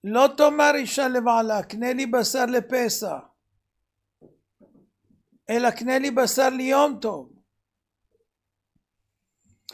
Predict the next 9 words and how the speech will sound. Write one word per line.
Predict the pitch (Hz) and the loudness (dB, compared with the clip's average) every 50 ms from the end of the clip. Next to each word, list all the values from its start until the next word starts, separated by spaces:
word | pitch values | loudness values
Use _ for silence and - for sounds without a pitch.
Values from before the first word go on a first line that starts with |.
| - _ _ - | -20 _ _ -2
האור | 214 214 214 240 262 | 2 4 6 6 6
לציון | 285 277 285 262 - - - 226 226 220 233 254 269 277 262 247 240 240 240 240 254 - - - _ | 6 4 2 0 0 0 -2 -2 -2 -2 0 2 4 4 4 4 4 2 0 -2 -4 -8 -14 -16 _
אומר, | 208 208 214 220 233 254 254 247 233 | -8 -8 -6 -6 -4 -2 -2 -2 -4
נשים | 220 226 220 214 185 - - 254 277 269 254 | -4 -6 -6 -6 -6 -8 -8 -8 -8 -6 -4
רשאיות | 254 240 - - - 240 220 220 233 220 226 262 285 311 311 - 294 | -2 -2 -2 -2 0 0 0 0 0 0 0 2 2 0 0 0 -2
לומר, | 285 262 254 233 226 226 226 220 226 226 226 - _ _ _ _ _ _ _ _ _ _ _ - | -4 -2 -2 -2 -2 0 0 -2 -2 -6 -10 -18 _ _ _ _ _ _ _ _ _ _ _ -6
"בשר | 208 214 - - 240 233 214 | -4 -2 0 0 2 2 2
זה | 196 185 196 208 202 | 0 0 -2 -2 0
לפסח". | 196 185 156 - 185 175 156 - - 160 147 | 0 -4 -6 -6 -8 -10 -8 -8 -8 -10 -10